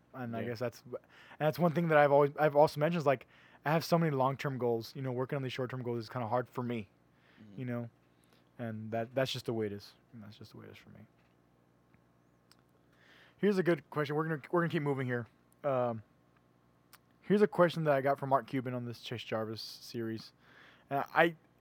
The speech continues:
Speaker 1: for me, it's, it's very interesting 'cause I, I, I know my answers, but, uh, we can start with you, Brian. Uh, what do you like to compete at?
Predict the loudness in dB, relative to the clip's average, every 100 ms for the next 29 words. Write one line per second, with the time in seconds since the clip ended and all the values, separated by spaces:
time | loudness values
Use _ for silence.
0 | _ _ _ -2 2 6 6 6 4 -12
1 | -4 0 2 0 0 0 0 -2 -10 -6
2 | -4 0 0 0 -2 -6 -6 -4 -4 _
3 | _ _ -8 -6 -6 -4 2 4 4 0
4 | 0 0 0 -4 _ -20 -20 -20 -4 2
5 | 4 2 -4 _ _ 0 2 2 2 4
6 | 4 2 -6 -8 -6 -6 -4 -6